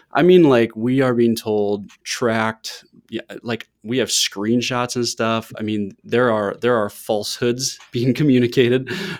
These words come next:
or directly contradictory things being communicated without, um, you know, too much of a, an apology or, or things like that. So there, there seems to be, uh, kind of a decrease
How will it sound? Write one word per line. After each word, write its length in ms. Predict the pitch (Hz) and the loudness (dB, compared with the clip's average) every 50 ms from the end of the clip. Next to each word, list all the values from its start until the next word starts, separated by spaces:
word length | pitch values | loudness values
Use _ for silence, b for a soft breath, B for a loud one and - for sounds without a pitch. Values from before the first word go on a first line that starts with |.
| B | B
or 180 | - 127 123 120 | -2 0 0 0
directly 540 | 113 113 120 127 131 131 131 135 139 135 123 | 0 0 2 4 4 4 4 4 2 2 4
contradictory 960 | - 127 131 123 120 - 135 117 131 123 127 - 127 123 120 123 120 123 - - _ _ _ _ _ _ | 4 2 2 2 2 0 0 0 0 -4 -2 -4 -2 -2 0 0 -2 -2 -4 -8 _ _ _ _ _ _
things 380 | - - 131 127 127 139 131 | -6 -2 2 2 2 2 0
being 200 | 127 123 127 120 117 | 0 0 0 0 0
communicated 760 | - 117 117 120 120 120 120 - 123 123 123 123 120 120 117 B B B B B B B | 0 2 2 2 2 0 -2 -2 -2 -2 0 -2 -2 -4 -8 B B B B B B B
without, 560 | _ 123 120 117 - 123 117 117 113 113 - - - | _ -4 -4 -2 0 0 0 2 2 2 0 -2 -6
um, 580 | 117 113 110 107 104 101 98 104 101 101 101 - _ _ _ _ _ _ _ _ 113 | -6 -6 -4 -4 -4 -2 -2 -4 -4 -6 -8 -10 _ _ _ _ _ _ _ _ -4
you 140 | 110 120 | -2 -2
know, 100 | 110 107 | -2 -2
too 180 | - - - 127 | -4 -2 0 2
much 300 | 120 120 113 113 - - | 4 4 2 2 -2 -2
of 180 | 113 107 101 104 | -2 -2 0 0
a, 460 | 107 104 104 104 101 101 104 101 85 78 | 0 0 0 0 0 0 0 -2 -2 -4
an 80 | 98 | -6
apology 520 | 98 - - 123 120 120 117 110 117 117 113 | -8 -2 0 0 2 2 0 0 0 2 2
or, 140 | 110 107 | 2 0
or 160 | - - 107 107 | 0 -2 -4 -4
things 320 | - - 120 117 110 104 | -2 -2 0 0 0 0
like 280 | 110 107 107 107 - _ | -2 -2 -4 -4 -6 _
that. 340 | 104 104 101 101 104 - - | -8 -6 -4 -4 -6 -6 -6
So 120 | - 120 | -6 -2
there, 240 | 107 113 110 107 - B B B B B B | 0 2 0 0 -2 B B B B B B
there 140 | - 123 120 | -2 -2 -2
seems 420 | 110 - - 135 135 139 139 123 | 0 -2 0 2 4 4 4 2
to 100 | - 120 | 0 -2
be, 480 | 113 107 113 113 110 110 107 110 107 104 b b b b b b b _ | -4 -2 -2 0 0 0 -2 -4 -6 -6 b b b b b b b _
uh, 380 | - 107 82 - - - - - - | -8 -8 -8 -8 -12 -16 -18 -12 -6
kind 140 | 143 143 | -4 -4
of 60 | 156 147 | -2 -2
a 80 | 127 | -2
decrease 840 | 117 110 _ 117 113 117 117 - - - 131 131 131 135 - - - | -4 -4 _ -2 -2 -2 -2 -4 -4 -4 -2 -2 0 0 -2 -2 -4